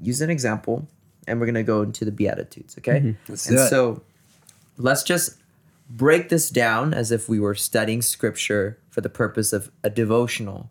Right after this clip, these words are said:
Speaker 1: right?
Speaker 3: Mm.
Speaker 1: So this is not studying for, to write a sermon or, you know, whatever, or to get answers on your
Speaker 3: Mm-hmm.
Speaker 1: homework for, you know, whatever Bible
Speaker 3: Bible
Speaker 1: class you're
Speaker 3: class.
Speaker 1: taking, right?
Speaker 3: <laughs>
Speaker 1: We're gonna
Speaker 2: Mm-hmm.
Speaker 1: do this as if we were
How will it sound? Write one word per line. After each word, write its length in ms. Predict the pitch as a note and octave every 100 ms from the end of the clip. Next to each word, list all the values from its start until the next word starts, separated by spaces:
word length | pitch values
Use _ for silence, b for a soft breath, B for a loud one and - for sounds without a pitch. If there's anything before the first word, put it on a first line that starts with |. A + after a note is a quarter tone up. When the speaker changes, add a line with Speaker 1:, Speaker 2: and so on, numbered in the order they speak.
| -
Speaker 1:
right? 300 | F2 F#2+ -
Speaker 3:
Mm. 280 | C3+ C3 G#2+
Speaker 1:
So 60 |
this 140 | B2+ C3+
is 180 | C3
not 440 | B2 A2 G#2+ - -
studying 540 | - A#2 G2+ G2 G2
for, 520 | G2+ G2+ F#2+ F2+ F2+ b b b b _
to 400 | - G#2 F2+ F#2+ - _ _ _ _
write 240 | - G2
a 60 | F#2+
sermon 500 | - G#2 G2 A2 B2 - _ _ _
or, 420 | G#2 G2 E2+ - - _ _ _ _
you 120 | A#2+
know, 160 | A#2+ A2
whatever, 360 | B2+ C3+ C3 -
or 220 | C#3 D3
to 200 | - C3
get 220 | G#2+ C#3+ B2
answers 420 | B2+ C3 C3+ A#2+
on 120 | A#2
your 80 | G#2
Speaker 3:
Mm-hmm. 120 | A2
Speaker 1:
homework 300 | A#2 A2 G2+
for, 320 | - F#2+ - -
you 80 | A2
know, 80 | G2+
whatever 320 | G2 G2 G2+
Bible 300 | F2+ F#2+ G2
Speaker 3:
Bible 140 | A2+ A#2 G#2
Speaker 1:
class 80 |
you're 160 | G#2+ F#2+
Speaker 3:
class. 180 | F#2+ F#2+
Speaker 1:
taking, 140 | -
right? 400 | G2+ A#2+ C#3 - -
Speaker 3:
<laughs> 140 | _ -
Speaker 1:
We're 120 | B2
gonna 140 | C3
Speaker 2:
Mm-hmm. 60 | A2
Speaker 1:
do 160 | A#2 C#3
this 220 | C3 B2
as 180 | G#2+ A#2
if 140 | A2+
we 60 | A2+
were 260 | G2+ G2